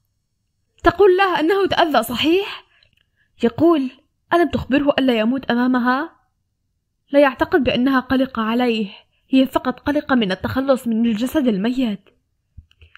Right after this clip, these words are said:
تصرخ وتقول: "هل هو يمزح معها الآن؟" يجيبها: "لا بأس، لن يموت." تقول له: "كلا، هذا غير نافع، هيا فليستند عليها وليذهبا."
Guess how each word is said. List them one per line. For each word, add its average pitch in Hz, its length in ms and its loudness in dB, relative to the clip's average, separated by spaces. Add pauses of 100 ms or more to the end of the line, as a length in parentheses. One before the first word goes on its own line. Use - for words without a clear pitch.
(180)
تصرخ 480 300 4
وتقول: 403 420 2
"هل 320 120 0
هو 403 160 4
يمزح 330 340 0
معها 320 280 2
الآن؟" 320 420 2 (1000)
يجيبها: 330 460 2
"لا 240 140 0
بأس، 294 380 -2
لن 277 160 2
يموت." 277 640 -2 (840)
تقول 381 240 2
له: 349 180 2
"كلا، 381 280 2
هذا 302 260 0
غير 285 260 0
نافع، 254 480 0 (320)
هيا 311 200 4
فليستند 269 540 0
عليها 247 600 0
وليذهبا." 269 680 2